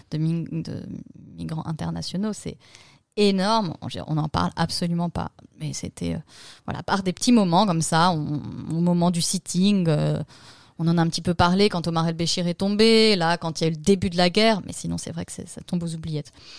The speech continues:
Je pense qu'il y a plusieurs, euh, plusieurs raisons. Bon, déjà, euh,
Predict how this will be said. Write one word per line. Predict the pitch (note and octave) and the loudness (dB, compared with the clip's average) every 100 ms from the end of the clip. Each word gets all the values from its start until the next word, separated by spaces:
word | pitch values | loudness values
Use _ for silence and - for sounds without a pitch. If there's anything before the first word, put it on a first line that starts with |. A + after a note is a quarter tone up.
| - - - - | -20 -20 -20 -16
Je | - | 0
pense | A3 A3+ | 2 4
qu'il | A#3 | 2
y | |
a | |
plusieurs, | - A#3 G#3 A#3+ A#3+ | 2 0 4 4 6
euh, | G3+ F3+ F3 F3+ - F#3+ | 6 6 4 2 -6 -10
plusieurs | F3+ G3 G3+ G3 | -2 4 4 6
raisons. | A#3 A#3 C#4 | 6 6 4
Bon, | F#3 | 4
déjà, | F3 F#3 F#3+ G3 | 2 4 4 4
euh, | D#3 | 2